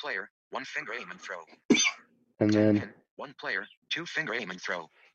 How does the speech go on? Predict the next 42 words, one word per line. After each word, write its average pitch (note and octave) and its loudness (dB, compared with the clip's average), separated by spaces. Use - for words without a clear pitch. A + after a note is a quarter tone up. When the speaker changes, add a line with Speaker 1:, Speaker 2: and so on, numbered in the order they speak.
Speaker 2:
So D3+ 8
the, C3+ 12
Speaker 1:
Selected. - 4
Speaker 2:
the C3+ 8
one E3+ 8
finger E3 8
aim C#3+ 10
and B2+ 6
throw G#2+ 10
is A#2+ 10
where A#2 10
you A2+ 10
put A#2+ 4
your A#2+ 8
finger A#2 8
where A2 10
you G#2+ 8
wanna G#2 8
throw D3 6
from, D3 6
and C3+ 10
then B2+ 10
you B2 10
have B2 6
to B2 6
actually G#2+ 6
flick C#3 4
up C3+ 6
towards G#2 6
the - 4
top - 2
of G2+ 2
the F#2+ 2
screen. A#2 4
And, G#2+ 6
uh, G2 8
if A#2 4
you A2+ 4
flick - 2
your A2 4
finger G#2 4
straight, G3 8